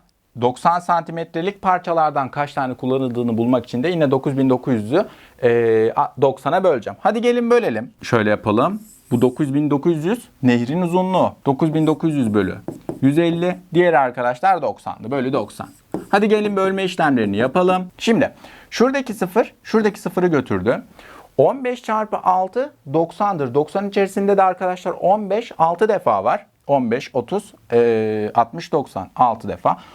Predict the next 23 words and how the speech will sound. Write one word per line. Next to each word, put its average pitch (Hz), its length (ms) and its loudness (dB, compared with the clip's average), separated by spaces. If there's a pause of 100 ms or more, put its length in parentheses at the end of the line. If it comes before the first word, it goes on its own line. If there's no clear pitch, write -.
(140)
O 175 100 2
zaman 220 340 2
burası 226 400 -2 (180)
altmış 151 640 0 (100)
altı. 131 400 0 (280)
Doğru 165 200 4
mu 214 60 0
arkadaşlar? 104 580 0
Altmış - 220 -6
altı. - 280 -6 (500)
Buraya 220 240 4
bakarsak 190 560 0
buradaki 214 280 -4
sıfır 214 300 -4
buradaki 208 260 0
sıfırı 196 260 0
götürecek. 135 640 -2
Dokuz 185 280 0
yüz 196 180 -2
doksanı 196 400 0
dokuza 170 360 0
böldüğümüz 131 520 0
zaman 143 380 2